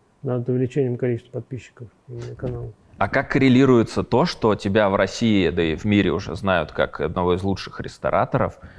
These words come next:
Speaker 2: а ты открываешь канал с пранками, достаточно таким, э, движением для очень молодой аудитории?
Speaker 1: Но мне не интересно было бизнес-канал делать.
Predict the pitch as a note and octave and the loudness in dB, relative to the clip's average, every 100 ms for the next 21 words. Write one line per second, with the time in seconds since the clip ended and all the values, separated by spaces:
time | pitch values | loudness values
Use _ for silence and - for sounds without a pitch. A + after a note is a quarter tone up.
0 | - - - - G2+ - F#2+ F#2+ F#2+ - | -18 -12 -8 -2 -2 -2 0 2 0 -2
1 | F#2 F#2 F#2 E2+ - F#2+ G2+ F#2 F2+ D#2+ | -2 2 2 0 -2 -2 -2 -2 -4 -4
2 | E2 - F#2+ - G2 F2 - - - F#2 | -4 -2 -2 -2 -2 -2 -2 -12 -6 -4
3 | - G2+ E2+ - _ _ _ - D2+ D#2 | 0 0 0 -8 _ _ _ -2 0 0
4 | G2 A#2 A#2+ A#2+ C#3 C3 A#2 G#2+ G2+ F#2+ | 0 4 4 4 4 4 2 2 2 -2
5 | - - A2 G#2+ A2 G2 - - - - | -6 -8 0 4 4 4 0 -8 -4 2
6 | D3 B2+ A2+ G#2 G2+ G2+ G2 F2+ F2+ F#2+ | 4 4 4 4 4 4 4 4 2 -2
7 | - F2 C#2+ - G#2+ - D#3 F#3+ A3 G#3+ | -2 -2 -2 -6 -10 0 4 6 8 8
8 | G#3+ A#3+ B3 A3+ F#3 D#3 D#3+ C#3+ E3+ C#3 | 6 6 6 6 4 6 6 6 4 4
9 | A#2 C#3 C3+ A#2+ A#2 A2 G2 | 2 0 0 0 0 -2 -4